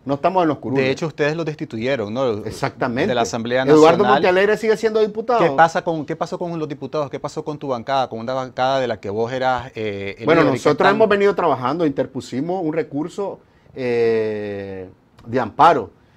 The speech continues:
Speaker 1: Después nos admitieron, fuimos a la Corte Suprema de Justicia. Permanentemente hemos estado en comunicación los diputados que fuimos electos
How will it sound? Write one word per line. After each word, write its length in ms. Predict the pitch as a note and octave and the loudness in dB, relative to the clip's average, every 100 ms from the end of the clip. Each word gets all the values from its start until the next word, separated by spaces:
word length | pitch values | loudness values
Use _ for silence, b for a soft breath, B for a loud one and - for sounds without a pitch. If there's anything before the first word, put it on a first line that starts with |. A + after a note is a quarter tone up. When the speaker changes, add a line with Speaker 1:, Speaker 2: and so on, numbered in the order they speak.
| b - | b -6
Speaker 1:
Después 560 | B2+ B2 - C3+ D#3 | -4 -4 -2 0 0
nos 160 | E3 D3 | -2 -2
admitieron, 680 | C3 A#2+ G#2+ C3+ D3+ C#3+ | -2 -4 -2 4 4 4
fuimos 300 | G#2+ A#2 C3 | -2 -8 -4
a 60 | D#3 | -4
la 100 | D3 | -4
Corte 280 | D3 D3 D#3+ | -4 -8 -8
Suprema 360 | - C#3 C#3 C3+ | -12 -10 -8 -6
de 60 | |
Justicia. 460 | B2+ F#3 G3 C#3 A2+ B B B - | -8 -10 -8 -8 -8 B B B 2
Permanentemente 1120 | D#3 C#3+ C3 A#2+ B2 D#3 G3 E3+ D#3+ E3+ F3 | 4 4 0 -2 -4 -6 -6 -6 -6 -6 -10
hemos 300 | E3+ E3+ E3 | -10 -10 -10
estado 260 | D#3 D#3 D#3+ | -8 -6 -4
en 120 | E3+ | -6
comunicación 880 | E3+ D#3+ D3 C3 B2 - C3 D3+ F3+ b b b b | -8 -6 -4 -4 -8 -8 -4 -4 -6 b b b b
los 200 | B2 B2+ | -4 -4
diputados 920 | B2 A2+ G#2+ B2+ B2 C#3+ D#3+ D#3+ D#3 | -4 -8 -8 -2 2 4 4 2 0
que 120 | - | -8
fuimos 360 | - C#3 E3+ F#3 | -4 -2 -2 -2
electos 520 | E3 D#3 F3 - G3 | 0 2 0 -2 -10